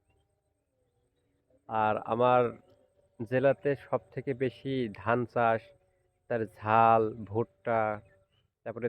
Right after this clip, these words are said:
তুলা, আহ, ড্রাগন খুবই বিখ্যাত। তো এখন হলো শীতের সময়, এই ধান উঠে গেলে এখানে আবার ভুট্টা লাগানো হবে, কারণ আমার ঝিনাইদহ জেলাতে প্রচুর ভুট্টা চাষ হয়,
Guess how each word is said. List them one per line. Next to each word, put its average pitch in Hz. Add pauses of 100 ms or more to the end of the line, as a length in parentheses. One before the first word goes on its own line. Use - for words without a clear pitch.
(160)
তুলা, 127 (800)
আহ, 107 (160)
ড্রাগন 117 (120)
খুবই 123
বিখ্যাত। 120 (1500)
তো - (100)
এখন 131
হলো 135
শীতের 147 (100)
সময়, 143 (420)
এই 127
ধান 120
উঠে 131
গেলে 127
এখানে 127 (120)
আবার 120 (280)
ভুট্টা 123
লাগানো 117
হবে, 110 (500)
কারণ 113 (840)
আমার 117
ঝিনাইদহ 120
জেলাতে 123
প্রচুর 131 (100)
ভুট্টা 127
চাষ 110 (100)
হয়, 139